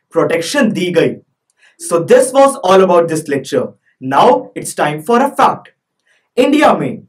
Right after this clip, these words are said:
इस टाइम पूरे वर्ल्ड के सेवेंटी परसेंट टाइगर्स प्रेजेंट हैं। ये सेवेंटी परसेंट टाइगर्स इंडिया में नंबर्स में सिर्फ ट्वेंटी टू हंड्रेड के आसपास हैं।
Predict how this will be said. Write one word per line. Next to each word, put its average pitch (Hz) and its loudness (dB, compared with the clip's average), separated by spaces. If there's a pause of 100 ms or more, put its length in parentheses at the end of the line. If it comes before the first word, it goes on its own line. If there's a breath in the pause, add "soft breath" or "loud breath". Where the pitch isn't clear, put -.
इस 147 -8
टाइम 147 -2
पूरे 214 0
वर्ल्ड 185 0
के 127 -10 (240 soft breath)
सेवेंटी 285 0
परसेंट 214 0
टाइगर्स 170 0 (220)
प्रेजेंट 175 2
हैं। 117 -10 (600)
ये 151 -4
सेवेंटी 165 0
परसेंट 269 -2
टाइगर्स 214 0 (240)
इंडिया 147 0
में 156 -4 (160)
नंबर्स 208 0
में 160 -8 (240 soft breath)
सिर्फ 339 -4
ट्वेंटी 233 0
टू 302 -4
हंड्रेड 240 -2
के 202 -4
आसपास 170 -2
हैं। 123 -10